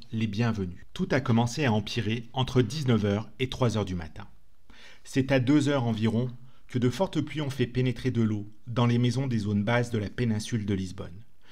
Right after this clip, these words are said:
ce qui a provoqué la montée des lits jusqu'au plafond. Il y en était de même dans les villes de Villa França de Gira,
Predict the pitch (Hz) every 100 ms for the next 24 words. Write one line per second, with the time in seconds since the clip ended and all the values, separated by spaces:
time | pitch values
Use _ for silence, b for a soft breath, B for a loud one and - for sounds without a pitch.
0 | B B - 127 123 151 147 - 165 131
1 | - 135 135 - - 117 127 139 135 151
2 | 113 107 120 107 131 131 123 107 95 -
3 | 98 - - - - - - - B B
4 | B - 143 135 156 165 156 170 156 120
5 | 110 95 - 107 110 107 113 123 113 110
6 | 131 131 - 123 135 123 120 101 113 123
7 | 98 90